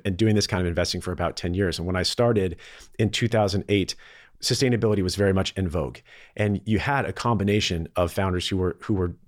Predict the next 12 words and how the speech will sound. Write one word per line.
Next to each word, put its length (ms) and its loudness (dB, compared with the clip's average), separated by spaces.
doing 220 2
that 180 0
kind 160 -2
of 100 -2
work 220 0
because 300 -2
they 100 4
really 380 2
did 320 2
want 240 -4
to 100 -6
see 320 -2